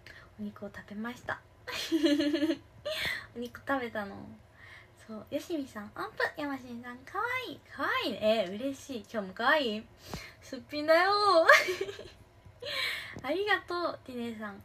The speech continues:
音符。アンパさん、音符。ティネさん、音符。ありがと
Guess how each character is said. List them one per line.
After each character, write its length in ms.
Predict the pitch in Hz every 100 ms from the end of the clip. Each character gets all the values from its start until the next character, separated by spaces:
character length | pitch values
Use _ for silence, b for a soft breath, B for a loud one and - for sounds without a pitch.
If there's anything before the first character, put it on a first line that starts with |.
| 302
音 60 |
符。 80 | 392 440 466 - B B B B B
ア 140 | 262 262
ン 60 |
パ 120 | - 220
さ 140 | 208
ん、 80 | 220 -
音 100 | -
符。 40 | 480 -
テ 60 | 466 - B B - -
ィ 100 | 220
ネ 60 | 214
さ 80 | 214
ん、 100 | 220 -
音 140 | 440
符。 160 | 480 -
あ 80 | -
り 100 | 349
が 120 | 480
と 340 | 480 415 285